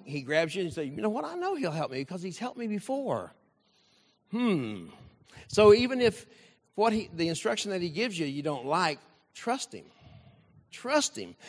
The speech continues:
That's what makes it miraculous. 'Cause it's, it's like, th-, "No, that couldn't be." Well, yeah, but it is. It's documented. So if he helped me then, he'll help me now.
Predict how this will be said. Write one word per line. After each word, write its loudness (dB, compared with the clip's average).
That's 10
what 4
makes 2
it -6
miraculous. 0
'Cause 6
it's, 2
it's -6
like, 2
th-, -6
"No, 6
that -2
couldn't 4
be." 2
Well, -8
yeah, -2
but 0
it -2
is. -8
It's -14
documented. -4
So 8
if 4
he 4
helped 8
me 2
then, 2
he'll 4
help 2
me -2
now. -2